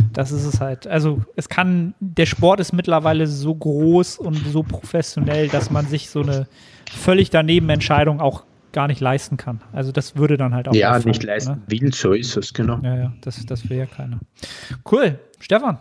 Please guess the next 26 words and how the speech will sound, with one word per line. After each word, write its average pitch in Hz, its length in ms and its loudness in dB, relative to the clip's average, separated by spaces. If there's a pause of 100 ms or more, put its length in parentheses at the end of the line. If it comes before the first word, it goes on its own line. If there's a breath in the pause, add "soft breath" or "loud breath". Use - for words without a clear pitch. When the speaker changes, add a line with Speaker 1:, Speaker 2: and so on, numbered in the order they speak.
Speaker 1:
das - 180 -2
war 175 120 4
eigentlich 180 200 0
alles, 196 240 2
was 208 100 2
ich - 120 -6
mit 190 120 0
dir 190 80 4
besprechen 175 480 0
wollte. 160 320 2 (140)
Hat 170 160 -4
mir 170 160 0
Speaker 2:
Freut 139 280 0
mich. 165 100 4
Speaker 1:
sehr, 208 120 4
sehr 214 120 2
viel 202 180 -2
Input 208 380 0
gegeben, 202 480 0
sehr, 170 180 0
sehr 175 100 -2
coole 180 300 0
Insights 175 540 -2
in 160 180 0
deine 151 240 2
Arbeitsweise 165 800 0